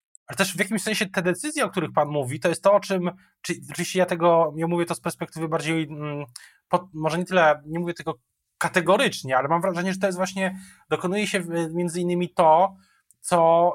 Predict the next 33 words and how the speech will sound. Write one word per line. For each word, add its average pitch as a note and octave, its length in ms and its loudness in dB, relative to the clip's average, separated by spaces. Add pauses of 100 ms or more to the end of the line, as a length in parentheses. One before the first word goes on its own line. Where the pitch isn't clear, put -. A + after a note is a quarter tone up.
y, E3 40 6 (1120)
o D3+ 100 -4
czym F3 140 -4
kiedyś A#3 240 0
rozmawialiśmy, D3+ 1040 2
rozmawiali C#3 640 -2 (560)
prawnicy, D3+ 760 2 (220)
też D3+ 80 -8
politycy D#3 480 -2
opozycji D#3 420 -2
o - 20 -2
tym C#3+ 120 -8
wspominali, C#3+ 460 -2
że D3+ 100 -8
dokonuje E3 360 -4
się, F3 220 2 (300)
że C3 100 -12 (120)
po, E3 100 -12
po F#3 120 0
tym F#3 160 0
jak, E3 280 4
e, D3 380 4
po D3 140 -6
zmianach E3+ 320 2
w - 40 -20
Trybunale D#3 420 0
Konstytucyjnym, D3+ 760 -6
to E3+ 280 2 (360)
sądy F3+ 300 0
powszechne G3 500 0
będą C#3+ 240 -2
dokonywać, C3+ 680 -2 (440)
będą D3 340 0